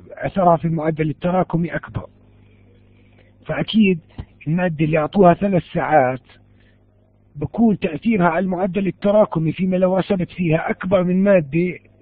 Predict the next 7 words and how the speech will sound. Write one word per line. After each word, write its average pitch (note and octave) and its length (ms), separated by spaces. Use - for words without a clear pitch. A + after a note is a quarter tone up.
ساعة C#3 280
واحدة. A#2 400
هو G3 100
كي G3+ 140
إحنا E3 260
ع-، - 360
عكسنا E3+ 580